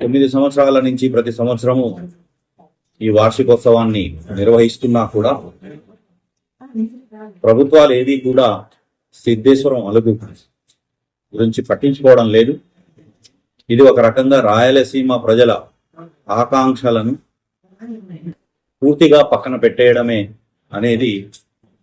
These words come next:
రాయలసీమ అభిమానులు, రాయలసీమ ప్రజా సంఘాల వాళ్ళు అనుకుంటున్నారు. ఈ తొమ్మిదవ వార్షికోత్సవం సంబ-, సందర్భంగా సిద్ధేశ్వరం అలుగు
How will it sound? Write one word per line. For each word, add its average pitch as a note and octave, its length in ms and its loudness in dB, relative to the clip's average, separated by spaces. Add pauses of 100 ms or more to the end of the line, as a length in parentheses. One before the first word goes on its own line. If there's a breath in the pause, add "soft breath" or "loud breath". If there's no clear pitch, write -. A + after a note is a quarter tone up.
(460)
రాయలసీమ B2 580 -2
అభిమానులు, B2 640 -4 (920)
రాయలసీమ A2+ 680 -2
ప్రజా G#2 540 -2
సంఘాల G#2 640 -4 (1500)
వాళ్ళు A2 540 0 (920)
అనుకుంటున్నారు. C3 760 -8 (600)
ఈ A2 160 -4
తొమ్మిదవ A#2+ 400 2
వార్షికోత్సవం A2+ 580 0
సంబ-, A2 340 -4
సందర్భంగా G#2+ 800 -6 (800)
సిద్ధేశ్వరం C3 800 4
అలుగు A#2+ 360 -2